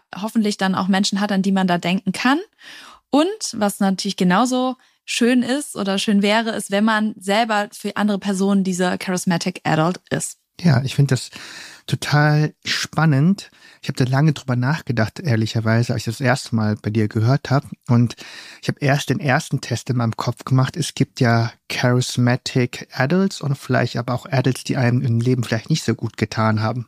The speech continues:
Speaker 2: ne?
Speaker 1: Mhm.
Speaker 2: Also toxic, ne, Menschen. Ich kenn bis
Speaker 1: Mhm.
Speaker 2: heute, vor allem aus meinem alten Leben in der Marketingbranche, Menschen, die sind so geschädigt von irgendwelchen Erwachsenen, ne, äh,
Speaker 1: Mhm.
Speaker 2: die ihnen immer das Gefühl gegeben haben, nicht genug zu sein,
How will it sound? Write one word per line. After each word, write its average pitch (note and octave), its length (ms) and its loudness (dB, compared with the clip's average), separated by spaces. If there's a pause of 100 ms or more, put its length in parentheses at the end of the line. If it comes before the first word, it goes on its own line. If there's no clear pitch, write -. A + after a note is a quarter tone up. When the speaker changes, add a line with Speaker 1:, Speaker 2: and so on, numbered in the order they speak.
Speaker 2:
ne? - 200 4
Speaker 1:
Mhm. G3 60 4
Speaker 2:
Also F#3 220 0
toxic, - 640 -8 (180)
ne, C3 240 4
Menschen. A2+ 360 0
Ich A2+ 80 -6
kenn G3+ 260 0
bis E3 180 0
Speaker 1:
Mhm. F3+ 40 -4
Speaker 2:
heute, C#3 400 0 (380)
vor - 100 -6
allem A#2+ 100 2
aus A#2 120 -2
meinem A2+ 160 2
alten C3 420 0
Leben B2 540 0 (400)
in A2 160 0
der A2 300 4
Marketingbranche, A#2+ 1040 0
Menschen, A#2 320 2
die C3+ 100 -2
sind B2 160 -2
so C#3+ 120 2
geschädigt B2+ 600 0
von A#2+ 180 -2
irgendwelchen A2+ 760 0 (440)
Erwachsenen, A2+ 1040 0 (100)
ne, B2+ 280 4 (420)
äh, A2+ 480 2
Speaker 1:
Mhm. G3+ 100 0
Speaker 2:
die B2 320 -2
ihnen B2+ 160 -2
immer C#3 300 2
das C3 200 -2
Gefühl B2 280 -2
gegeben A#2+ 300 2
haben, A#2+ 160 0
nicht C3+ 180 -4
genug A2+ 440 0
zu A2+ 120 0
sein, G#2+ 460 0